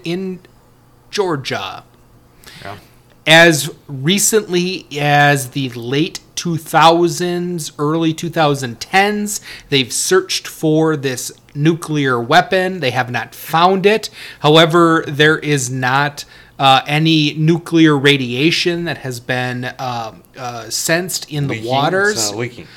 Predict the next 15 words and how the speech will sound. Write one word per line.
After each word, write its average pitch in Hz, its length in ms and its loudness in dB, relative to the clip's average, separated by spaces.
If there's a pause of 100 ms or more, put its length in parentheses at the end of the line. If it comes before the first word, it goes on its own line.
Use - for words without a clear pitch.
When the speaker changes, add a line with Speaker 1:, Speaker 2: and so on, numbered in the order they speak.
(220)
Speaker 1:
So 147 580 4
they 139 180 0
think 175 380 -4
that 147 300 2
it's 139 160 -2
just - 400 -8 (540)
missing 170 840 0
in 147 260 -2
the 127 80 -6
water 143 680 2 (100)
and 127 160 -8
it 120 100 -12 (100)
hasn't 147 500 -4
been 131 180 -6
punctured. - 680 -12